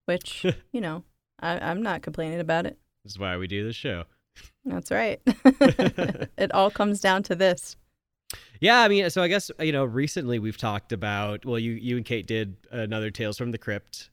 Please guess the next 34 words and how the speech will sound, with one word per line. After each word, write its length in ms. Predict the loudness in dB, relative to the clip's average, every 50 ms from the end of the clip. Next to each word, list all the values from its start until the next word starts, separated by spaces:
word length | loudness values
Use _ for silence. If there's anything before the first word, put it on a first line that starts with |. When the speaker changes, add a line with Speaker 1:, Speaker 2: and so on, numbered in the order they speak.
| _ -14
Speaker 2:
episode, 540 | -14 -12 -12 -10 -6 -6 -4 -4 -2 -2 0
and 80 | 0
Speaker 1:
Yep. 80 | 0 0
Speaker 2:
then 60 | 0
we 140 | -2 -6 -8 -6
did 180 | -6 -6 -6 -6
a 60 | -6
Stephen 300 | -6 -8 -6 -6 -6 -4
King 220 | -4 -4 -4 -2
Speaker 1:
Mm-hmm. 80 | -2 -2
Speaker 2:
one. 320 | -2 -4 -4 -8 -8 -8 -10 _ _ _ _ _ -4
Speaker 1:
Yep. 200 | -2 -2 -2 -4 _ _ _ -18
Speaker 2:
So, 400 | -8 -4 -2 0 0 0 0 0
yeah, 220 | 2 2 4 4 4
I 80 | 2
guess, 240 | 2 0 -2 -2 -2
like, 300 | -2 -2 -2 -4 -6 -14 _ _ _ _ _ _ _ -6 -4 -4 -4 -6 _ _ _ _ _ _ -4
maybe 280 | -2 -2 0 2 0
a 40 | 0
good 480 | -2 -4 -8 -4 -2 -2 -2 -4 -4 -6
place 320 | -4 -2 -2 -2 -4 -6
to 80 | -8 -8
start 600 | -8 -8 -8 -8 -6 -6 -4 -4 -6 -6 -8 -10
might 460 | -10 -8 -6 -6 -6 -6 -8 -8 -8
be 420 | -8 -8 -6 -6 -6 -6 -6 -8 -8
kind 260 | -10 -8 -8 -6 -6 -6
of 380 | -6 -8 -8 -12 -14 -20 _ _ _ _
some, 300 | -14 -10 -8 -8 -8 -8 -10
some 160 | -12 -12 -8
films. 600 | -2 -2 0 0 0 -2 -6 -10 -12 -12 -14 -16 -18 _ _ _ _ _
Speaker 1:
Yeah, 520 | -4 0 2 2 2 2 2 2 0 0 -4 -8 -14 _ _ _ -8
I 80 | -8 -6
think 200 | -4 -4 -4 -4
so. 380 | -2 0 0 2 2 0 -2